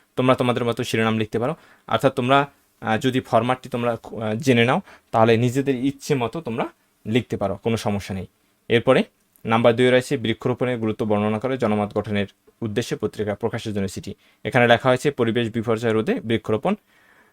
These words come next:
তোমরা তোমাদের ইচ্ছে মতো তোমরা লিখতে পারো এবং সংবাদপত্র, বিভিন্ন ধরনের সংবাদপত্র রয়েছে, দৈনিক সমকাল, দৈনিক জনকণ্ঠ, দৈনিক ইত্তেফাক,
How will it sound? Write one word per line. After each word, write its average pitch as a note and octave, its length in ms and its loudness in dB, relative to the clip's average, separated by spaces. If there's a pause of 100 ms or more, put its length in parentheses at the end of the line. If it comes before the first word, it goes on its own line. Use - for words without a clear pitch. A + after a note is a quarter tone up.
(120)
তোমরা B2 260 6
তোমাদের A#2 280 2
ইচ্ছে A2 200 -4
মতো G#2+ 240 -2
তোমরা G2+ 200 -2
লিখতে G#2+ 240 -2
পারো D#3+ 180 2 (280)
এবং A2+ 220 0
সংবাদপত্র, A#2 680 0
বিভিন্ন A2 380 -2
ধরনের A2+ 200 0
সংবাদপত্র G#2+ 500 -6
রয়েছে, G2+ 240 -2
দৈনিক G#2+ 260 0
সমকাল, G#2 480 0 (400)
দৈনিক G#2+ 240 0
জনকণ্ঠ, G2+ 460 -2 (280)
দৈনিক A2 320 0
ইত্তেফাক, G2+ 360 -2